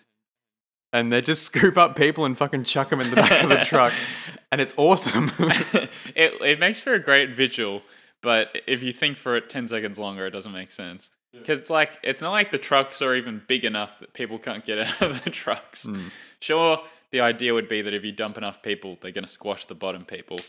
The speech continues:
Speaker 2: And, like, essentially what it's trying to say is that people don't matter and the government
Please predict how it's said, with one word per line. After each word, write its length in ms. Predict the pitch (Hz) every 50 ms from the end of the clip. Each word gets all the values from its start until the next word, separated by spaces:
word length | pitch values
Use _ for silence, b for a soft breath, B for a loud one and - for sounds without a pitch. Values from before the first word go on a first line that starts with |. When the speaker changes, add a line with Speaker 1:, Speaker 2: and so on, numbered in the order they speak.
| B B B B B
Speaker 2:
And, 140 | - 139 143
like, 180 | 147 143 139
essentially 420 | - 147 - - 214 214 - 196 180
what 120 | 151 139
it's 100 | 131 120
trying 160 | - - 127
to 40 | 117
say 180 | 113 - 117 107
is 80 | 101
that 120 | 95 - -
people 240 | - 127 107 98 101
don't 180 | 101 98 90 92
matter 320 | 95 90 82 - - - - -
and 300 | - 110 98 92 92 87
the 60 | 104 104
government 460 | - 104 101 95 - 95 92 90